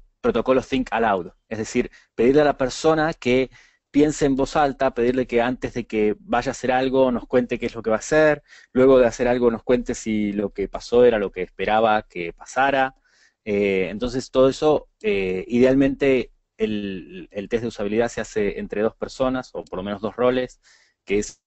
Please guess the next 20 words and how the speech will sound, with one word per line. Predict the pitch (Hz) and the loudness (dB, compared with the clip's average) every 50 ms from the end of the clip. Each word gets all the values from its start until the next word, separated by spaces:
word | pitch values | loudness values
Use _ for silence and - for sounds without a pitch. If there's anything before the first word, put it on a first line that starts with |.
| _ - - - _ - | _ -20 -20 -20 _ -10
el, | 98 92 90 87 85 82 80 78 78 _ - | -10 -8 -8 -8 -10 -12 -14 -16 -18 _ -14
el | 101 98 | -12 -10
facilitador | - 104 95 - 107 101 98 95 104 104 113 123 131 143 139 - - | -10 -10 -10 -8 -8 -8 -4 -2 0 2 4 4 4 4 2 0 -4
y | - 101 98 | -8 -6 -6
el, | 92 87 85 87 82 - - _ _ _ _ _ _ _ _ _ _ _ _ _ _ _ _ | -6 -6 -8 -14 -18 -20 -20 _ _ _ _ _ _ _ _ _ _ _ _ _ _ _ _
y | - 113 104 | -6 -4 -4
el, | 95 92 90 90 85 82 80 78 78 76 _ _ _ _ _ - | -4 -4 -4 -8 -10 -12 -14 -16 -18 -20 _ _ _ _ _ -16
el | 101 101 92 | -14 -12 -6
que | 87 104 | -4 -4
documenta, | 101 98 - 113 107 107 117 123 131 127 - 120 | -4 -4 -4 -2 0 2 2 2 0 0 0 0
digamos, | 107 101 104 110 113 110 - | 0 0 0 -2 -4 -6 -10
el | 95 - | -14 -14
que | - | -12
toma | - - 110 113 107 | -8 -6 -4 -4 -2
nota | 107 110 113 110 - 107 | -2 -2 -4 -2 -2 -2
de, | 98 90 90 87 85 85 87 85 | -2 -2 -4 -4 -6 -8 -10 -10
de | 87 98 | -10 -8
lo | 92 92 87 | -8 -8 -10
que | - - - | -10 -12 -6
pasa. | - 127 135 135 - - - 127 139 135 | -2 -2 -2 -2 -2 -6 -6 -8 -8 -8